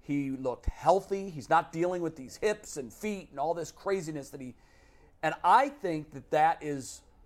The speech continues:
a, a precursor to even more success this year because we're gonna have all of him. He's not gonna be preoccupied with this, that, and the other. I, I'm gonna s-, s-, make a statement, and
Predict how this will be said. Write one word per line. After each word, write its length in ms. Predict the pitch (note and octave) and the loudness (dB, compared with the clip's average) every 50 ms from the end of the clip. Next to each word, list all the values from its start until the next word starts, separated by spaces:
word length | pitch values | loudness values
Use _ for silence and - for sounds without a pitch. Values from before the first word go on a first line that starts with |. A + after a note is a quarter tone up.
| - - - - | -20 -20 -12 -6
a, 120 | C3+ C3+ A#2+ - - - _ - - | -6 -6 -6 -8 -18 -20 _ -8 -6
a 60 | C3 | -6
precursor 760 | - - - - G3 G3 F#3+ - - F#3+ E3+ D#3+ - - D3 C#3+ | -6 -6 -6 -2 -2 -2 -2 0 0 0 0 0 -2 -6 -8 -8
to 220 | C#3+ - D3 B2+ - - - - B2+ - | -6 -6 -6 -6 -6 -10 -20 -20 -16 -10
even 300 | D#3+ D#3+ D#3 D3+ C#3+ C3+ | -6 -4 -2 -2 -2 0
more 220 | C#3 D3+ E3+ E3+ | 2 2 2 2
success 480 | D#3+ - E3 - - - D3 C#3 C3+ - | 0 -2 -8 -8 -4 -2 -2 -2 -2 -4
this 260 | D3 C#3+ C3+ - - | -6 -8 -8 -8 -10
year 160 | B2 A#2 A2+ | -10 -10 -10
because 300 | A2 B2 - C3+ B2+ A2+ | -12 -8 -6 -6 -6 -4
we're 120 | A#2+ C#3+ | -6 -8
gonna 160 | C3 D3+ C#3+ C3 | -6 -4 -6 -4
have 460 | C3 D3+ D3+ D3+ C#3 C3+ C3+ C3+ - - - - - - - - - - | -2 0 0 2 2 2 0 -2 -4 -18 -20 -20 -20 -20 -20 -6 4 8
all 300 | - F3 F3+ F3 C#3+ A#2+ | 10 10 10 8 4 -2
of 80 | G2+ | -8
him. 140 | G#2+ G2 F#2 G#2 | -10 -16 -16 -14
He's 160 | A2 G#2+ - | -14 -8 -2
not 160 | C3 C3 C3+ - | -2 -2 -2 -2
gonna 120 | D#3 D3+ | -4 -2
be 120 | C#3+ D#3 | -2 -4
preoccupied 920 | D3 - - - E3+ E3 E3 D3+ D3+ D3 - D3+ - - D3+ D3 C#3+ C#3 C#3 | -4 -6 -6 -2 0 2 4 4 4 2 0 -4 0 2 4 4 4 2 -2
with 120 | C#3+ C#3 | -6 -6
this, 160 | - C#3+ C#3 - | -4 -6 -4 -2
that, 160 | C#3 C#3 C3 | -2 -2 -2
and 100 | B2+ C3 | -2 -2
the 80 | C3 C3+ | 0 0
other. 240 | C3 A#2+ A2 F#2+ - _ _ - - _ _ _ - - - - _ - - - - - - | 0 0 -2 -6 -8 _ _ -20 -20 _ _ _ -20 -20 -20 -20 _ -20 -20 -20 -20 -12 -8
I, 80 | - - - - - _ - | -8 -8 -8 -8 -10 _ 4
I'm 260 | F#3 A3+ D4 F4+ F#4 | 6 8 8 6 4
gonna 140 | D4+ C#4+ A#3+ | 0 0 0
s-, 220 | G3 - - - - | -2 -4 -8 -12 -14
s-, 320 | F3 - - - E3 - - | -14 -14 -12 -12 -14 -8 -4
make 240 | G3 F#3+ F#3+ F#3+ | -2 -2 0 -2
a 40 | E3+ | -4
statement, 480 | D#3 - - F3+ E3+ E3 - E3 D#3 C#3+ | -6 -2 -2 0 0 -2 -2 -8 -10 -10
and 100 | D3+ | -10